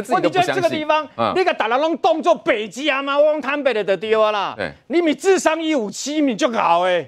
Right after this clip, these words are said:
Speaker 1: 对。
Speaker 2: 啊，伊讲伊选举总统啊，伊唔捌选举总统，所以哦，小啊做个乱七八糟。我，我，我给大家看，
Speaker 1: 嗯。
Speaker 2: 柯文哲，谁说他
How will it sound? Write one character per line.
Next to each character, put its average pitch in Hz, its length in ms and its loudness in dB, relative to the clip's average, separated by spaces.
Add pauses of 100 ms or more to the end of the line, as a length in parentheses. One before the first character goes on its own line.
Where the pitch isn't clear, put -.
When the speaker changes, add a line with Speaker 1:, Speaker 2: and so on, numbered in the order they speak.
Speaker 1:
对。 76 260 -8
Speaker 2:
啊， 277 80 2
伊 294 100 -4
讲 277 160 2
伊 240 40 -6
选 254 200 -2
举 240 140 2
总 233 200 -4
统 214 220 -2
啊， 180 80 -6
伊 214 80 -4
唔 202 100 -4
捌 226 80 2
选 233 180 -2
举 208 120 0
总 208 160 -4
统， 202 160 -2
所 214 180 0
以 190 60 2
哦， 156 240 2
小 131 200 -2
啊 151 120 2
做 196 160 -2
个 180 80 0
乱 135 120 0
七 131 100 -10
八 135 80 -2
糟。 131 140 2 (340)
我， 156 200 4
我， 190 140 4
我 202 100 4
给 196 120 2
大 180 120 2
家 170 140 0
看， 170 240 -2 (220)
Speaker 1:
嗯。 165 180 -10
Speaker 2:
柯 349 340 4
文 233 240 -2
哲， 175 400 0 (120)
谁 196 280 -2
说 233 220 0
他 202 440 2